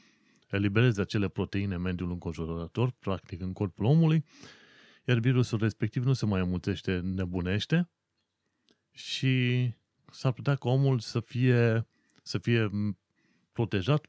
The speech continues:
până când se găsește un, uh, medicament ulterior care reușește să îndepărteze acele virusuri din corpul uman, nu? Și este un, uh,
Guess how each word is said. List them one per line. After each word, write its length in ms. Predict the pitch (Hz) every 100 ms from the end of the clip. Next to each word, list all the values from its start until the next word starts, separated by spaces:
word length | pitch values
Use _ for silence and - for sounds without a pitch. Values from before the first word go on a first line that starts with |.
| -
până 240 | 151 143
când 280 | - 143 135
se 120 | 120
găsește 400 | 107 - 120 -
un, 340 | 104 107 107
uh, 220 | 104 101 92
medicament 540 | 95 95 104 101 107
ulterior 420 | 98 87 87 98
care 240 | - 101 92
reușește 560 | 95 90 - 107 -
să 200 | 87 -
îndepărteze 840 | 98 98 - 101 92 101 - 101 87
acele 280 | - 90
virusuri 480 | 85 95 87 - 82
din 220 | 90 95
corpul 360 | 90 95 - 95
uman, 300 | 92 92 80
nu? 220 | 90 147 - - - - - _ _ _ _
Și 420 | - - 139 147
este 400 | 131 135 131 139
un, 440 | 139 104 127 135 127
uh, 380 | 123 123 120